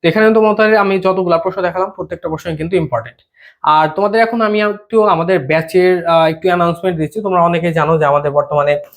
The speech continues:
রাবির জন্য ব্যাচ রয়েছে। আমি আমাদের যে, আহ, মানে সাম্প্রতিকের যে ক্লাস, এই ক্লাসে আবারও ফিরবো। তার আগে তোমাদের একটু আমি আমাদের ব্যাচের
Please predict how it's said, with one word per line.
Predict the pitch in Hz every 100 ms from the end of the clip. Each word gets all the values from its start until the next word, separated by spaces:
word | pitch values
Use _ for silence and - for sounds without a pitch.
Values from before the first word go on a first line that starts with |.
| _ _ 135
রাবির | 147 165
জন্য | 156 160
ব্যাচ | 139 139 135 160
রয়েছে। | 160 160 233 - _ -
আমি | 147 175 202
আমাদের | 160 160 160 175 175 175 156
যে, | 147 139 135 139
আহ, | 135 131 127 - _
মানে | 135 131 123
সাম্প্রতিকের | - 180 180 175 165
যে | 151
ক্লাস, | 143 156 190
এই | 147
ক্লাসে | 139 151 -
আবারও | 143 147 156 175
ফিরবো। | 180 170 214
তার | 151
আগে | 143 147
তোমাদের | 147 143 139
একটু | -
আমি | 139 135 135 _ - _ -
আমাদের | 135 139
ব্যাচের | 147 - 147 139